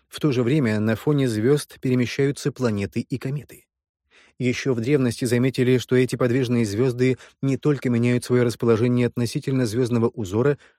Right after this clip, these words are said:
но и постепенно от ночи к ночи изменяют свой блеск. Например, Марс во время Великого Противостояния, когда он ближе всего подходит к Земле, сияет как звезда минус второй целой семи десятой звёздной величины.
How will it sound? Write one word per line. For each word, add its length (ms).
но 100
и 100
постепенно 760
от 160
ночи 320
к 80
ночи 440
изменяют 640
свой 240
блеск. 420
Например, 520
Марс 380
во 100
время 220
Великого 360
Противостояния, 920
когда 320
он 160
ближе 300
всего 280
подходит 440
к 40
Земле, 460
сияет 480
как 160
звезда 420
минус 360
второй 340
целой 400
семи 340
десятой 480
звёздной 380
величины. 500